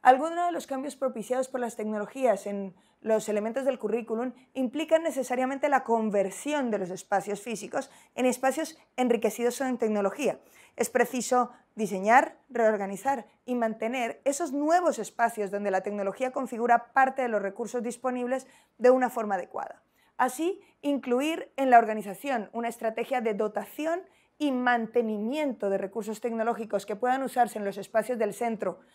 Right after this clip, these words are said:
siempre en la medida, obviamente, de las posibilidades que siempre son restri-, restrictivas, y que permitan poner en marcha las estrategias que, de las que hemos hablado, es una prioridad o debería ser una prioridad en una institución educativa digitalmente competente.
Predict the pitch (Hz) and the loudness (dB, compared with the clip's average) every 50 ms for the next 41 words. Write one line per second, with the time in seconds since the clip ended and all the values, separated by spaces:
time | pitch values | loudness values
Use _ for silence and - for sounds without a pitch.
0 | _ _ _ - 233 220 196 233 240 247 247 240 233 233 233 233 226 220 220 220 | _ _ _ -8 -6 -2 0 2 2 2 2 2 2 2 6 6 8 8 6 6
1 | 220 220 220 220 220 214 240 233 220 214 214 208 208 - 233 - 226 220 214 208 | 4 0 -2 -2 -6 -4 -2 -2 0 0 0 -2 -2 -6 -10 -8 -6 -6 -4 -2
2 | 208 214 214 220 226 226 - 196 185 - - _ - - - 247 214 233 226 226 | 2 2 2 2 0 -2 -8 -8 -8 -8 -10 _ -14 -4 -4 -4 -2 -4 -6 -6
3 | 247 226 214 208 - - 202 196 190 - _ _ _ 220 233 233 233 226 - 202 | -6 -6 -6 -8 -8 -6 -8 -8 -8 -8 _ _ _ -8 0 0 0 0 0 -8
4 | 185 - - 233 202 180 - - - _ _ _ _ _ _ _ _ _ _ _ | -10 -6 -6 -2 -2 -2 -2 -4 -8 _ _ _ _ _ _ _ _ _ _ _
5 | _ _ - 302 254 285 277 277 277 285 311 320 370 359 339 339 349 320 302 302 | _ _ -6 2 6 6 6 6 4 2 0 -2 -2 -2 0 0 0 0 0 0
6 | 294 285 277 269 262 247 233 233 - 208 208 190 214 202 - 220 214 214 247 254 | 0 0 2 4 4 4 2 0 -2 -2 -2 -2 -2 -4 0 0 0 2 2 -2
7 | 247 - 214 185 175 - _ _ _ _ - - 240 240 240 226 - 220 208 214 | -2 0 -2 -4 -4 -4 _ _ _ _ 2 4 4 4 4 0 0 2 4 6
8 | 202 196 - 254 262 285 - 269 240 233 214 214 254 302 - - 233 - - 254 | 6 4 4 -2 -2 -2 -2 -2 4 6 6 6 4 2 -2 -4 -8 -6 -4 -4
9 | 254 240 - - 247 247 220 202 196 190 196 202 208 214 196 - 226 214 208 208 | -4 -4 -4 -6 -2 0 2 2 2 2 2 2 2 2 2 2 0 2 2 0
10 | 202 226 262 247 240 - 208 202 202 196 196 - 220 214 202 196 196 202 202 202 | 0 0 -2 -4 -4 -4 -6 -4 -4 -4 -4 -2 -2 0 0 0 0 2 2 2
11 | 208 220 214 220 220 220 - 196 202 190 - 233 220 214 220 214 220 202 202 220 | 2 0 -2 -6 -6 -8 -10 -12 -12 -10 -8 -6 -4 -4 -4 -4 -4 -6 -4 0
12 | 214 214 208 202 208 - 214 - 190 185 190 190 185 190 180 202 180 - 185 185 | 0 0 2 0 -2 -6 -4 -4 -2 -2 -2 -4 -6 -4 -6 -6 -6 -6 -8 -6
13 | - 160 - - _ - | -6 -8 -8 -10 _ -20